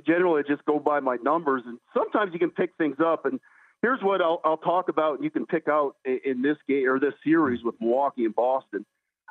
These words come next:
I, I was a little bit surprised with the adjustment from the Bucks, really in game one, where they came out and had that tremendous ball pressure, ninety-four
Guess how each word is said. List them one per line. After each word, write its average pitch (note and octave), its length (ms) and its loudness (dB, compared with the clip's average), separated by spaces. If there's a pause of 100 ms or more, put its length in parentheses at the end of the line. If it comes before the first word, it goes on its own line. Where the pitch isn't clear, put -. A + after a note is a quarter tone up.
I, F3 180 2
I A#3+ 120 2
was B3+ 240 0
a E3+ 40 2
little E3 440 0
bit G#3+ 220 -2 (100)
surprised F3+ 840 0 (280)
with D3 200 2 (440)
the C3+ 340 0
adjustment D#3+ 560 0
from C#3 120 0
the A#2+ 40 0
Bucks, F3+ 300 0
really E3+ 260 4
in B2+ 80 0
game C3 320 0
one, C3+ 440 0 (500)
where D3 180 0
they C#3 140 0
came E3+ 300 2
out F3 300 2
and C3+ 440 0
had D#3 220 0
that C#3+ 180 -2
tremendous D#3 500 -2
ball E3 200 2
pressure, A2+ 440 -4
ninety-four D3 560 -4